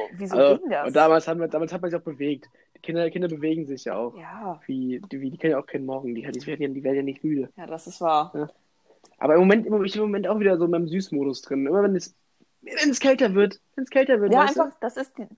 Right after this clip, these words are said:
Speaker 1: der natürliche Instinkt, sein Winterfell anzu-
Speaker 2: Winterfell
Speaker 1: fressen.
Speaker 2: anzufressen.
Speaker 1: <laughs>
Speaker 2: Ganz klar.
Speaker 1: Wie, wie machst du das denn mit deinen Kindern? So, wenn du mal Kinder hast, willst du überhaupt Kinder?
Speaker 2: Ja, aber moment-, momentan, momentan,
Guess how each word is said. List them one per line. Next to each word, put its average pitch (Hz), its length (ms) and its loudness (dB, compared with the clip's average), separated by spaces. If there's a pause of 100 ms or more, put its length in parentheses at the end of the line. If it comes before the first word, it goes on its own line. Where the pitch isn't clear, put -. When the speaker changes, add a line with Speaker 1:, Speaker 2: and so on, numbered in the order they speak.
Speaker 1:
der 214 180 6
natürliche 214 500 -4
Instinkt, 220 680 -6 (520)
sein 285 220 0
Winterfell 180 960 0
anzu- 156 540 -10 (920)
Speaker 2:
Winterfell 165 440 -2
Speaker 1:
fressen. 180 300 -2
Speaker 2:
anzufressen. 247 500 -2
Speaker 1:
<laughs> - 1000 -12
Speaker 2:
Ganz - 160 -4 (100)
klar. 160 380 2
Speaker 1:
Wie, 220 200 0
wie 214 80 0
machst 226 260 2
du 277 40 -2
das - 80 -4
denn 208 120 -4
mit 202 140 -4
deinen 156 240 0
Kindern? 151 420 -10 (420)
So, 170 460 0
wenn 180 160 0
du 214 60 -2
mal 254 140 0
Kinder 196 360 -6
hast, 240 300 -2
willst 190 200 -6
du 151 40 -12
überhaupt 175 220 -10
Kinder? 135 400 -8 (840)
Speaker 2:
Ja, 127 180 6
aber 160 140 4
moment-, 170 320 0
momentan, 175 480 0
momentan, 185 560 -2